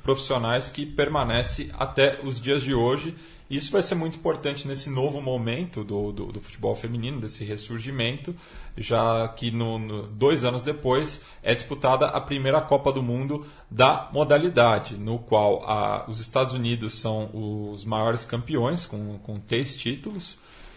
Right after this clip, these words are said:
é, noventa e um, noventa e nove e dois mil e quinze, a última edição.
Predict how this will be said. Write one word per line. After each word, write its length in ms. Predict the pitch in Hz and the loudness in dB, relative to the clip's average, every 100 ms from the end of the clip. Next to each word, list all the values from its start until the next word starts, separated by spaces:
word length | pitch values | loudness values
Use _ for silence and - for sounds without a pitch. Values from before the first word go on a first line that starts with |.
| - | -4
é, 560 | 101 101 101 101 101 101 | 0 0 0 -2 -4 -4
noventa 400 | 101 110 107 107 | -2 -2 -2 -2
e 60 | |
um, 200 | 104 107 | -2 -2
noventa 400 | 107 107 107 110 | -4 -6 -4 -6
e 60 | 104 | -6
nove 500 | 104 104 101 101 - - | -4 -4 -6 -10 -12 -4
e 280 | 120 123 - | -4 -4 -6
dois 220 | 110 107 | -4 -4
mil 160 | 113 117 | -4 -6
e 20 | |
quinze, 340 | - 135 170 | -6 -4 -2
a 40 | 104 | -4
última 340 | 101 - 101 | -6 -8 -8
edição. 460 | 101 - 113 165 | -8 -4 -2 -2